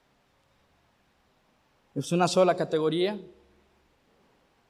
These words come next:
Se llama dependencia en el Espíritu Santo. Jesús les dice a sus discípulos, "Es necesario, es mejor, es conveniente para ti que yo regrese al Padre". Ustedes saben las implicaciones teológicas de esto, Jesús muriendo en la cruz, resucitando al tercer día,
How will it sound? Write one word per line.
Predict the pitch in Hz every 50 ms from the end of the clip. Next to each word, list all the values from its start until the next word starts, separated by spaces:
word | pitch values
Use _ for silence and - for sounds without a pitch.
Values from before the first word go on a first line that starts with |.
| - - -
Se | 135 - 151
llama | 139 151 156 160 170 165 170
dependencia | 165 156 151 139 - 139 135 135 135 143 151 160 165 165 160 - - 131 131 127 131 135 - -
en | 127
el | 127 127
Espíritu | 131 127 - - - 135 131 131 135 131
Santo. | 110 - 127 117 113 107 110 - _ _ _ _ _ _ _ _ _ _ _ _ _ _ _ _ _ _ _ _ _ _ _ _ _ _ _ _ _ _ _ - - - -
Jesús | 135 131 - 160
les | 156 170
dice | 160 165 160 180
a | 160
sus | - 165
discípulos, | 147 151 147 - 175 160 165 165 156 156 156
"Es | 160 151
necesario, | 160 156 156 - 151 - - 165 175 180 170 180 190
es | 160
mejor, | 156 160 151 156 170 180 185 170
es | 156
conveniente | - 175 165 170 170 170 175 180 190 185 196 175
para | 151 170 160 156 -
ti | - 202 196 214 208 - - - - - _ _ _ _ _ _ _ _ _ _ _ _ _
que | - - 131
yo | 139 143
regrese | 147 160 165 160 170 175 175 175 -
al | 180 170
Padre". | 170 - 180 170 170 160 156 165 165 165 160 - - _ _ _ _ _ _ _ _ _ _ _ _ -
Ustedes | - - 165 165 165 156
saben | 185 180 180 175
las | 180 175
implicaciones | 180 156 - 175 156 165 151 - - 180 180 185 180
teológicas | 185 175 170 180 175 185 175 185 170 165
de | 180 175 180
esto, | 180 180 - 185
Jesús | 175 156 - - 165 165
muriendo | 165 156 156 165 175 175 175
en | 175
la | 180 175
cruz, | 175 185 180 180 170 160
resucitando | 151 131 151 143 - 139 156 156 160 170
al | 165
tercer | - - 160 175 170 165
día, | 160 175 175 180 175 175